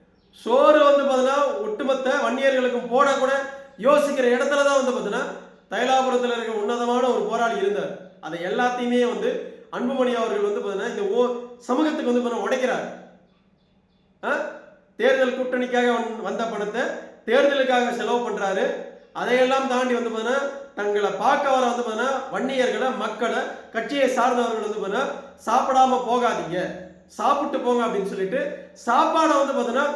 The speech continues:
போடுறாரு. ஆ? இதை இத்தனை ஆண்டு காலமா நீங்க பண்ணீங்களா?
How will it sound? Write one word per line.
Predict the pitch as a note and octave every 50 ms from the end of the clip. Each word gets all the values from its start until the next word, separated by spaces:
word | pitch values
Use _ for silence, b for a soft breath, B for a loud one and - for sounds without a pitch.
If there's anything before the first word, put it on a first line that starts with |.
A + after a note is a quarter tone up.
| - - - - - - -
போடுறாரு. | A#3+ D4+ D#4+ D#4 - A3+ - - - - - - - - - _ _ _ _ _ _ _ _ _ _ _ _ _ _ -
ஆ? | G#3+ C4+ E4 - - - - - - - - _
இதை | - E3+ F#3 G#3+ G#3+ -
இத்தனை | - C#4 C4+ C#4 C#4
ஆண்டு | C#4 C#4 C4 C4
காலமா | B3 A#3+ A#3+ B3 B3 C4
நீங்க | B3+ G#3 G3+ G#3 A#3+ A#3+
பண்ணீங்களா? | B3 A#3 A3+ A3+ G#3+ F#3+ - - -